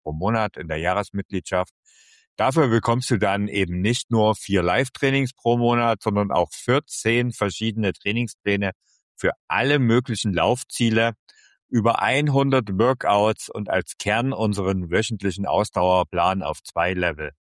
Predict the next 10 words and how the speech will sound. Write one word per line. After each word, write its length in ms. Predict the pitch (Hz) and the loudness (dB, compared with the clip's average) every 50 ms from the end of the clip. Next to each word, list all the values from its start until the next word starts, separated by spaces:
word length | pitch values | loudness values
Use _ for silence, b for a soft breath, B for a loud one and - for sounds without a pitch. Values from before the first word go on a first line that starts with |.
| _ _ _ _ _ _ _ | _ _ _ _ _ _ _
Ein 200 | - 95 101 104 | -4 -2 0 0
richtig 460 | 104 104 139 151 - - - 151 131 | 2 2 2 0 0 2 0 0 0
großes 360 | - - 127 135 123 123 - | 2 0 2 2 2 0 -2
Paket 480 | _ - 101 95 - 120 135 143 - - | _ -6 -6 -4 -2 0 -2 0 0 0
also 320 | 101 117 113 101 113 113 | -2 0 0 2 0 0
zu 220 | 101 - - 104 - | 0 -2 -6 -6 -4
einem 260 | 82 82 80 76 71 | -4 -4 -6 -8 -10
sehr 320 | - - 90 87 92 98 | -8 -4 -2 -2 0 -2
fairen 480 | 98 - - 87 85 80 - 90 92 92 | -2 -4 -4 -2 -2 -2 -2 -4 -6 -8
Preis. 460 | _ - 76 73 73 73 69 - - | _ -6 -6 -4 -6 -8 -12 -14 -20